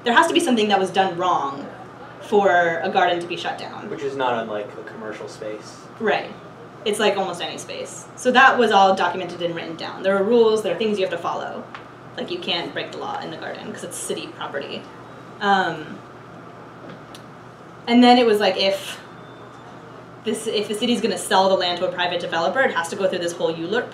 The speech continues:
Speaker 1: process, which means that the city council has to vote to send the issue to the state,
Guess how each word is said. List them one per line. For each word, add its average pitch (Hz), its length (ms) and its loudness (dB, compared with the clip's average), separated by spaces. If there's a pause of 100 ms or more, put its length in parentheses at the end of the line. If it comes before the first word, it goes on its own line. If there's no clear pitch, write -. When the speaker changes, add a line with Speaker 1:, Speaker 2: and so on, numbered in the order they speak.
(120)
Speaker 1:
process, - 640 -4 (600)
which 208 200 0
means 226 400 2
that 185 420 2 (160)
the 208 60 -6
city 247 200 -4
council 220 440 -2
has 214 220 -2
to 196 100 -2
vote 190 420 0 (400)
to 214 100 -6
send 202 440 -2 (160)
the 190 200 4
issue 190 280 -2
to 190 300 -8
the 175 100 -6
state, - 540 -6